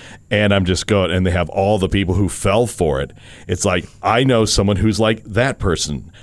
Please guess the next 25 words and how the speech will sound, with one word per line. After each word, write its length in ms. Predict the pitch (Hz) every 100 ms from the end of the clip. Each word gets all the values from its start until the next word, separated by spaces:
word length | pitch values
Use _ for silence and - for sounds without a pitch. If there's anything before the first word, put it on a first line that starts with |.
| -
like 240 | 104 98
that 240 | 95 117 -
per-, 80 | 85
when 180 | 110
I 60 | 117
was 140 | 113
in 80 | 113
New 60 | 107
York, 180 | 117 92 85
I, 160 | 131 120
I 120 | 131
can 200 | 123 107
totally 340 | - 151 151 156
see 160 | -
how 180 | 139 131
it 80 | 110
happened 320 | 123 117 92
because 200 | 85 85
all 220 | - 117
she 240 | 156 - 180
needed 260 | 175 165 131
to 60 |
do 420 | 113 117 95 78 - - -
was 280 | 95 113 -
convince 920 | - 123 117 98 131 113 90 - -